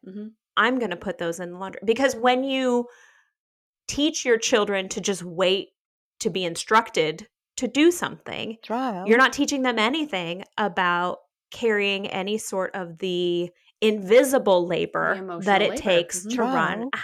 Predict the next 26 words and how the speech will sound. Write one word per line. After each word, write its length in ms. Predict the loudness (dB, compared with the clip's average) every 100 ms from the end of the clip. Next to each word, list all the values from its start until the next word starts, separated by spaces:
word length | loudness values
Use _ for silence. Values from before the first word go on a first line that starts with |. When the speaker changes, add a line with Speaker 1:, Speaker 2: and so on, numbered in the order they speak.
| 0 -2
Speaker 2:
house. 260 | -2 -8
Speaker 1:
This 220 | -10 -10
is 120 | -12 -8
how 100 | -6
you 200 | -4 -6
end 140 | -6
up 120 | -6
with 140 | -8 -10
an 80 |
entire 340 | -12 -8 -6 -6
population 640 | -8 -10 -6 -6 -6 -10 -12
of 80 |
people 320 | -10 -6 -6 -6
who 100 | -8
think 280 | -10 -10
that 180 | -8 -2
their 100 | -2
partner's 400 | 2 0 0 -8
job 240 | -4 -4 -2
is 140 | -6
to 100 | -8
give 220 | -10 -8
them 160 | -4 -6
a 60 | -4
list. 360 | -4 -6 -4
Speaker 2:
Mm-hmm. 360 | -4 0 2 2